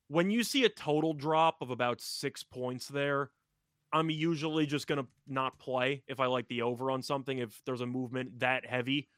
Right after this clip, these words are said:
in the opposite direction. So I'm personally going to pass on that if I were you, Jacob.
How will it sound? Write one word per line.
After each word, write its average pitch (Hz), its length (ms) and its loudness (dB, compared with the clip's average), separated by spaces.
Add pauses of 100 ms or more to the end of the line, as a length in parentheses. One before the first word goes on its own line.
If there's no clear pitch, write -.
(300)
in 135 160 2
the 127 80 2
opposite 123 400 2
direction. 117 440 -2 (500)
So 135 440 6 (100)
I'm 160 200 6
personally 151 400 0
going 139 180 4
to 120 60 -2
pass 120 340 0
on 143 160 0
that 147 300 2 (160)
if 135 80 -6
I 147 100 4
were 151 140 4
you, 151 160 2
Jacob. 151 420 0